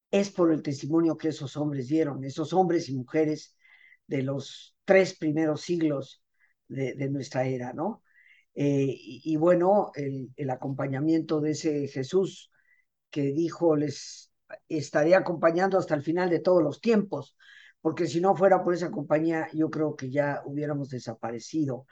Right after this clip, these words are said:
ante el acartonamiento, <laughs> como tú le llamaste, y la estructura rígida, ¿no? Pero bueno, ¿qué te parece si nos vamos a nuestro ejercicio de relajación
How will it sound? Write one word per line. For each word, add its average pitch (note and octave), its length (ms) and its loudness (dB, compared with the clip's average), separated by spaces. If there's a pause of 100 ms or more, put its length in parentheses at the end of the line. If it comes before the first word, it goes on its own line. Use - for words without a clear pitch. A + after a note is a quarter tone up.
(360)
ante D3 680 -2
el C#3+ 100 -2
acartonamiento, D#3 1160 -2
<laughs> - 0 -
como A3+ 280 0
tú B3 120 0
le F#3 140 6
llamaste, F3 720 0 (460)
y D3+ 120 0
la D3+ 100 4
estructura D#3 720 4 (120)
rígida, C3+ 800 -4
¿no? D#3+ 320 -10 (580)
Pero F#3 200 8
bueno, F#3 320 6 (220)
¿qué A#3+ 140 6
te A#3+ 160 6
parece F#3+ 440 4
si C#3 140 -4
nos C#3+ 160 -6
vamos E3 280 0
a C#3+ 80 0
nuestro B2+ 260 -8
ejercicio C#3 500 -4
de E3 80 -10
relajación E3 840 0